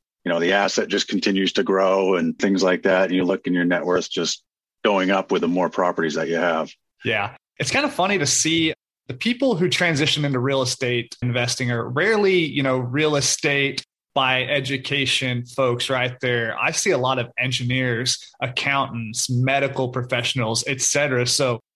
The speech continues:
Speaker 2: what do you think it is that drew you to real estate investing specifically? Are you a big numbers guy? Are you analytical? Are you outgoing? Do you like sales? Like, what is it that kinda is your strong suit in the game,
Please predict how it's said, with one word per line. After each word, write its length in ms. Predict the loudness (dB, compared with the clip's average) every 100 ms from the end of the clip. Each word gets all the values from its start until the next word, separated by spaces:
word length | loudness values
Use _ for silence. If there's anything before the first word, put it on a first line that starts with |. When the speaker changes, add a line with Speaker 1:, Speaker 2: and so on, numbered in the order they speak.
| _
Speaker 2:
what 120 | -2
do 80 | 0
you 80 | 2
think 180 | 2 2
it 60 |
is 240 | 2 0 0
that 200 | 0 0
drew 260 | 0 2
you 380 | 2 0 0 -2
to 120 | -4 -2
real 200 | 0 0
estate 300 | -2 -4 -2
investing 420 | -2 -2 -4 -4
specifically? 1000 | -2 0 0 0 -4 -2 0 2 2 -2 _ _
Are 80 | 0
you 160 | 2 2
a 40 |
big 220 | 2 0
numbers 460 | 0 0 0 0 0
guy? 460 | 0 2 2 0
Are 40 | 0
you 200 | -2 -4
analytical? 960 | -4 -2 0 2 0 0 -2 0 0
Are 80 | -2
you 160 | -6 -6
outgoing? 920 | -4 -4 -2 0 2 2 2 0 0
Do 140 | -2 -4
you 60 |
like 180 | -6 -2
sales? 340 | 0 2 2 0
Like, 140 | 0
what 180 | 0 0
is 140 | 0
it 120 | 0
that 220 | -2 -4 -4
kinda 600 | -2 0 0 0 -2 -6 _ -2
is 160 | 0
your 120 | 2 0
strong 440 | 0 0 0 2
suit 300 | 0 -2 -4
in 100 | -6
the 80 | -4
game, 380 | -2 -4 -6